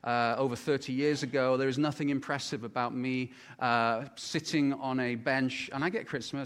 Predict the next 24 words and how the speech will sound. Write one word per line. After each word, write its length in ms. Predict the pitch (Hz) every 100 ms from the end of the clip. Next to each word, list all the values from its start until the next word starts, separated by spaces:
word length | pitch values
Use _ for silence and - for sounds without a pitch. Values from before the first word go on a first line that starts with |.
| 139
I'm 80 | 170
just 120 | -
gonna 100 | 180
be 20 |
transparent 540 | - 120 117 - 120 123
with 140 | 127
you. 100 | 135 131 - - -
I 40 | 131
feel 160 | 139
like 160 | 135 135
I'm 60 |
in 40 | 127
a 20 |
safe 240 | - 127
place. 380 | - 127 131 - _ _ - - - - - -
Sat 300 | - 180 180
in 60 | 170
the 60 |
ben-, 260 | 156 170 165
on 120 | 165
a 60 | 156
bench 580 | 170 160 156 - - -
in 200 | 160 151
Llandudno, 640 | 147 160 151 151 147 147